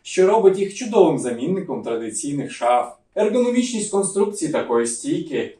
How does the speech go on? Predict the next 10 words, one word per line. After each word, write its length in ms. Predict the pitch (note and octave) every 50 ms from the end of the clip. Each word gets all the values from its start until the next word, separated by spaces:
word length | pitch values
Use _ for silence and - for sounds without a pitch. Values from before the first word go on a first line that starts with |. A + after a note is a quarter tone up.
| _ _
полиці, 500 | G#3+ A#3 A#3+ A3 G3+ G3 G3 - D3 C#3+
які 220 | C3+ C#3 - C3+
виготовлені 680 | C3+ E3 E3 D#3 F#3 - - A2 G2+ G#2 G#2 G#2 G#2+ A2+
з 60 | B2
ламінованого 680 | C#3 D3+ E3+ F#3 F3+ E3 C3+ - A2 G#2 G2+ G#2 G#2
Д 160 | - A#2 A2+ A#2
С 120 | A#2 -
П, 360 | - - G#3+ A#3+ B3 - - - _ _
поєднують 600 | - A3 G#3 F3 E3+ D3+ - C3 B2+ B2+ B2 -
практичність 840 | - C3+ C3+ C3+ - - D3 E3 - - A#3 B3+ A#3+ - - - -